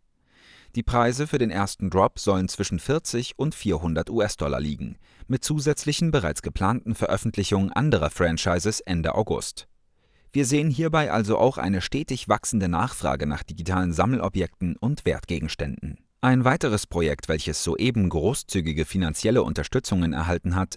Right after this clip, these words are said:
ist Maker's Place. Die in San Francisco ansässige N-F-T-Plattform Maker's Place konnte in einer Serie A Finanzierungsrunde unter der Leitung von Bessemer Venture Partners und Pantera Capital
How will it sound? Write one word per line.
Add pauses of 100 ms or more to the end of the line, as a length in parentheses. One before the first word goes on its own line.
ist
Maker's
Place. (640)
Die
in
San
Francisco
ansässige
N-F-T-Plattform
Maker's
Place (300)
konnte
in
einer
Serie
A
Finanzierungsrunde
unter
der
Leitung
von
Bessemer
Venture
Partners
und
Pantera
Capital